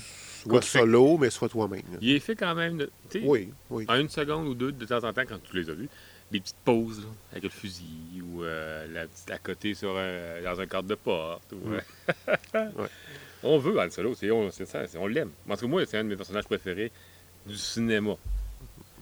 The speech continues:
Speaker 1: Ok.
Speaker 2: J'ai, j'ai grandi avec lui, évidemment, ça fait que ça aide. J'imagine que ça l'aide, là. Mais c'est ça. Fait qu'il y avait des gros souliers à chausser.
Speaker 1: Oui. Euh... Chewbacca, ben là, je sais pas si, euh,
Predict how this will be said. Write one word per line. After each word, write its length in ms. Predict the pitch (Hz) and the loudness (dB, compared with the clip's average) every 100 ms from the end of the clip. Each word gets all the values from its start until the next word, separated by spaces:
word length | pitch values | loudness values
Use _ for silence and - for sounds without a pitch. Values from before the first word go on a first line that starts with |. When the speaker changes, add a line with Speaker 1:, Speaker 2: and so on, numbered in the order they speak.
| - 107 | -18 -14
Speaker 1:
Ok. 60 | 101 | -10
Speaker 2:
J'ai, 260 | - 85 82 | -10 -10 -6
j'ai 160 | 92 | -2
grandi 260 | 95 95 110 | 0 0 -2
avec 140 | 110 | -4
lui, 80 | 98 | -4
évidemment, 260 | 104 87 92 | -4 -4 -6
ça 200 | 95 82 87 | -8 -12 -12
fait 60 | |
que 60 | 80 | -8
ça 160 | 82 82 | -6 -6
aide. 80 | 78 - - - 87 | -10 -20 -20 -16 -14
J'imagine 340 | 85 92 92 | -8 -8 -6
que 40 | 90 | -8
ça 140 | 82 | -8
l'aide, 400 | 82 82 156 156 | -8 -8 -8 -10
là. 60 | 160 160 - - - - - - - - - - - - - - - 101 | -12 -14 -20 -20 -20 -20 -20 -20 -20 -20 -20 -20 -20 -20 -20 -20 -14 -10
Mais 160 | 90 - | -10 -10
c'est 100 | 95 | -12
ça. 100 | 95 - - - - - | -14 -20 -20 -20 -20 -12
Fait 60 | 95 | -6
qu'il 60 | 95 | -4
y 20 | |
avait 140 | 101 | -2
des 60 | 104 | -2
gros 160 | 120 147 | -2 -2
souliers 300 | 156 127 139 | -4 -2 -2
à 40 | |
chausser. 300 | - 98 - - - - | -2 -8 -12 -20 -18 -6
Speaker 1:
Oui. 140 | 104 - - - - - - - - 185 | -4 -4 -10 -20 -20 -20 -14 -12 -8 0
Euh... 840 | 107 104 104 101 101 101 101 98 104 - - - - - - - - - - - - - - - - - - - - - - | 2 4 4 4 2 0 0 -4 -8 -16 -20 -20 -20 -20 -20 -20 -20 -20 -20 -20 -20 -20 -20 -20 -20 -20 -20 -20 -20 -20 -10
Chewbacca, 520 | - 113 104 - 120 | -2 4 4 6 4
ben 120 | 110 | 6
là, 80 | 104 | 4
je 100 | 104 | 0
sais 180 | 101 113 | -2 -4
pas 160 | - 165 | -2 -4
si, 400 | - - 156 147 | -4 -6 -4 -2
euh, 420 | 123 120 117 110 | -2 -4 -8 -8